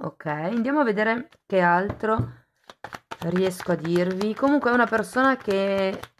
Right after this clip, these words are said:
è in vista, o comunque ha tante persone che lo seguono, che la seguono, o con la quale ha a che fare, diciamo così. Ehm, sento che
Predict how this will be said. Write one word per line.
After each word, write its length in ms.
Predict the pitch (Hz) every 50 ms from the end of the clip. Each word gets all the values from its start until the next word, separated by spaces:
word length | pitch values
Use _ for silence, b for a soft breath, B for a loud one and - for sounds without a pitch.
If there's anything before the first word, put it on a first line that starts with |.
| - - -
è 80 | - 214
in 220 | 220 226 220 214
vista, 760 | 202 156 151 143 127 - - - - - - 143 139 139 143 -
o 100 | - 190
comunque 580 | 185 185 208 202 208 233 240 240 - 226 220 226
ha 140 | - 180 175
tante 420 | - - 202 202 214 208 - 220
persone 800 | 185 - 180 165 - - - - 180 175 170 170 170 170 170 175 B B B B B B B B _ _
che 160 | - - 180
lo 120 | 175 160
seguono, 600 | 151 - - - 175 156 147 147 147 143 143 147
che 220 | 147 - - 165 151
la 260 | 147 151 165 160 -
seguono, 680 | - - - - 160 151 147 147 147 147 147 143 143 143
o 220 | 139 - - 165
con 240 | - - 165 160 160
la 120 | 160 165 160
quale 380 | - - 175 175 180 175 160
ha 180 | 156 156 170 170
a 120 | 156 -
che 160 | - - 160
fare, 500 | 143 127 - - 143 139 139 139 139 143
diciamo 420 | 139 139 135 - 160 151 151 147 139
così. 300 | 139 143 - 131 139 131 - - - _ _ - - - - - - - - - - - - - - _ - - - - - B B B B B B B B B B B B _ _ -
Ehm, 800 | - 214 214 214 214 214 214 214 208 208 208 208 214 208 202 - -
sento 680 | - - - - 302 320 349 370 381 - - 294 -
che 520 | - - - 240 233 226 220 233 - -